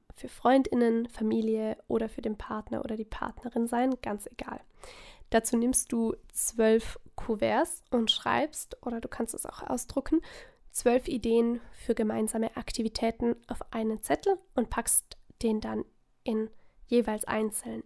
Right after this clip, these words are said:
in ein Kuvert. Also du hast dann zwölf Date-Ideen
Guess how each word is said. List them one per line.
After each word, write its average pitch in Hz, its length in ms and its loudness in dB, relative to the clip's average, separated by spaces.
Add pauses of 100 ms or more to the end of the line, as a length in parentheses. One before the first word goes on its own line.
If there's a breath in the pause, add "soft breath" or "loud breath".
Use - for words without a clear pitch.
in 220 120 -2
ein 214 180 -6
Kuvert. 220 460 -6
Also 226 280 0 (140)
du 247 100 -4
hast - 240 0
dann 233 140 2
zwölf 254 460 4 (840 loud breath)
Date-Ideen 240 840 4